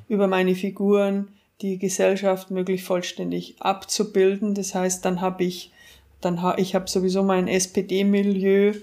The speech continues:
ähm, ich hab schon die ersten Ideen da gesammelt und ich hab das, hab natürlich auch, ähm, junge Leute dabei, die, äh, von dieser Ideologie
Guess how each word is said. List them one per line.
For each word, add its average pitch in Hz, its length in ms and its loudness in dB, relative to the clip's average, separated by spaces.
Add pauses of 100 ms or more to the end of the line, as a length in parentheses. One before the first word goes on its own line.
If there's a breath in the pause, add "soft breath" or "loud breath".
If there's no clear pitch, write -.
(460 loud breath)
ähm, 180 1080 0
ich 196 100 -2
hab 202 180 -4
schon 190 200 0
die 180 120 0
ersten 185 280 0
Ideen 185 440 0
da 175 100 0
gesammelt 190 540 -2 (320 loud breath)
und 196 340 0
ich - 280 -6
hab 185 240 0
das, 180 360 0
hab 185 480 -4
natürlich 196 560 0
auch, 190 480 -2
ähm, 185 400 -2 (320 loud breath)
junge 202 320 4
Leute 185 440 2
dabei, 185 680 2 (480 loud breath)
die, 190 300 4
äh, 185 460 0
von 185 260 0
dieser 190 280 2
Ideologie 185 960 0